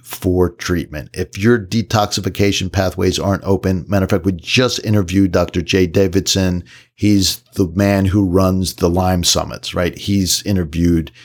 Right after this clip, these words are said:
everybody and their sister and knows so much about Lyme disease. He's an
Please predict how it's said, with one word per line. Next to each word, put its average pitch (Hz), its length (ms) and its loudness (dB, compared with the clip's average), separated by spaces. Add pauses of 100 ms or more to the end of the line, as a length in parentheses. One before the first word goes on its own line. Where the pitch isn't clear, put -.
(180)
everybody 90 680 2
and 87 180 -2
their 78 140 -2
sister 92 540 2
and 85 220 -4
knows 82 220 2
so 107 140 2
much 98 180 0
about 82 220 0
Lyme 82 240 2
disease. 80 380 -2
He's 82 140 0
an 73 120 -4